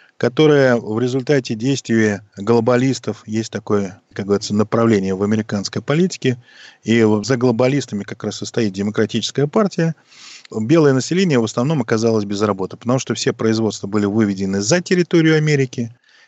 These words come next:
и белому населению больше делать было нечего. И вот, э, Дональд Трамп вернул рабочие места, как обещал, и началась работа, и как бы он начал, э, обратно преобразовывать Америку, и вот сейчас предстоят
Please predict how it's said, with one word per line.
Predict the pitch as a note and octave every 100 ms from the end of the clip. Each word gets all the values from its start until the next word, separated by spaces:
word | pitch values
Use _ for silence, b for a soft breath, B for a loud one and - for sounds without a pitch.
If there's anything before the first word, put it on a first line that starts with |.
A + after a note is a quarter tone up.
| b
и | A#2+
белому | A#2 C3 A#2
населению | A#2 - D3 E3+ B2+
больше | G2+ C3 -
делать | A2 A#2 D3+ G#2
было | A#2 A#2
нечего. | A2 G#2+ F2+ - F2 _ _ _ _ b b b -
И |
вот, | D3 G#3
э, | D3 C3+
Дональд | A#2+ F3+ D#3 A#2
Трамп | C#3+ A#2
вернул | C3 C3 B2
рабочие | G#2 G#2 G#2+ - A2
места, | A2+ - F3+ F#3+ F3 b b b b -
как | - C3
обещал, | C3+ C3 B2 - C3+ A#2
и | G#2 G2+
началась | G#2 G#2 A2+ G#2+ -
работа, | A2 A#2+ F3+ D#3+ C#3+ B2
и | A2
как | G#2+ A#2+ G2+
бы | G2+ G2+ b b b
он | - G#2+
начал, | B2+ A#2 A2+ G#2 G#2
э, | G#2+
обратно | G#2 G#2 B2+ A2+ G2+
преобразовывать | A2+ G#2+ A2+ A2+ C3+ B2
Америку, | D#3 G3 G#3+ - E3+ E3 b b b
и | -
вот | A#2 A#2+
сейчас | A2+
предстоят | - A2 - A#2 A2 G2+